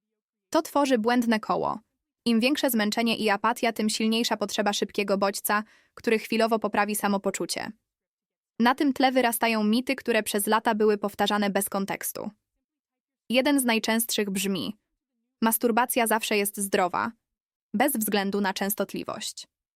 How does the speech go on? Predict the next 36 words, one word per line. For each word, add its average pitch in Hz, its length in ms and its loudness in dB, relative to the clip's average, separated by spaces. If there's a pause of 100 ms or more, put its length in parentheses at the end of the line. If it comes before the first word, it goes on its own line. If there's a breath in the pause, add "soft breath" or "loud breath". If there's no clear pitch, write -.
(840)
Nauka 269 400 2
nigdy 233 380 2
nie 214 120 0
stwierdziła, 214 600 -2
że 202 140 0
każde 214 320 0
zachowanie 202 460 -2
seksualne 208 640 0
jest 202 240 -4
neutralne 208 580 0
w - 60 -10
każdej 208 420 0
ilości 196 480 -2
i 208 40 -2
w - 60 -8
każdym 202 360 -2
kontekście. - 640 -8 (840)
To 320 120 2
tak, 220 420 0
jakby 208 300 -2
powiedzieć, 214 580 -2
że 202 120 0
jedzenie 202 380 0
zawsze 208 360 2
jest 190 220 -4
zdrowe, 185 560 -2 (540)
co - 120 -2
jest 277 220 -2
prawdą 240 420 2
tylko 254 300 0
do 208 100 2
momentu, 208 480 0
gdy 214 160 2
przestaje 208 480 -2
być 196 200 -2
zrównoważone. 196 800 -2